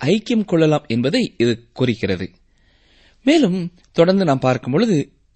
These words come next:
முதலாவது அதிகாரம் மூன்று முதல் ஏழு வரை உள்ள வசனங்களிலே வெளிச்சத்திலே நாம் நடப்பதை குறித்தும், முதலாவது அதிகாரம் எட்டு முதல் பத்து வசனங்களிலே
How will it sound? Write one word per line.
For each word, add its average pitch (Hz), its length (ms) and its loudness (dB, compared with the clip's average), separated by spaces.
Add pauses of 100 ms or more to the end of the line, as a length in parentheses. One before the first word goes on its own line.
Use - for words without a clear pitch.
(160)
முதலாவது 135 400 2
அதிகாரம் 113 500 -2
மூன்று 131 280 0
முதல் 123 400 0
ஏழு 156 320 4
வரை 117 220 2
உள்ள 110 460 -2
வசனங்களிலே 107 680 -4 (640)
வெளிச்சத்திலே 226 640 0
நாம் 151 200 -2
நடப்பதை 110 500 -4
குறித்தும், 165 380 -4 (600)
முதலாவது 220 420 0
அதிகாரம் 123 480 -4 (320)
எட்டு 196 360 0
முதல் 226 380 0
பத்து 156 380 0
வசனங்களிலே 113 600 -2